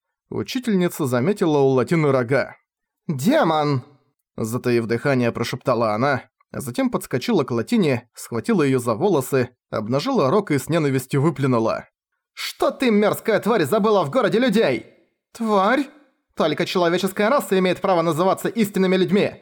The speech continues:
Остальные — это жалкая пародия на нас! Недолюди!» Изумлённая Латина буквально захлебнулась в потоке яда. «Эти твари живут сотни лет и совершенно не меняются.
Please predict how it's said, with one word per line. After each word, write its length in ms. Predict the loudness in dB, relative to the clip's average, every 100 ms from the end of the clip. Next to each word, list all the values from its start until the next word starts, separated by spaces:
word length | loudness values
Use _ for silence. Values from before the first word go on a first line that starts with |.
| _ _ _
Остальные — 720 | -6 -2 0 2 2 0 -4 _ _ -6
это 260 | -2 0
жалкая 340 | 2 0 0 0
пародия 320 | 2 2 2
на 100 | 2
нас! 320 | 0 -2 -8 -20 _ _
Недолюди!» 840 | 0 2 2 2 2 4 2 2 -2 -10 _ _ _ _ _ -12
Изумлённая 720 | -8 -4 -2 0 2 2 2
Латина 420 | 0 0 0 0
буквально 500 | 0 -2 0 0 0
захлебнулась 640 | -2 -2 -2 0 0 0
в 100 | -2
потоке 380 | -4 -2 -2 0
яда. 420 | 2 2 0 -6 -12 _ _ _ _ _
«Эти 280 | -2 0 -2
твари 300 | 0 2 2
живут 340 | 2 0 0
сотни 280 | -2 -2 0
лет 180 | 0 0
и 60 |
совершенно 480 | 0 0 0 0 0
не 120 | 2
меняются. 640 | 4 4 2 0 -4 -6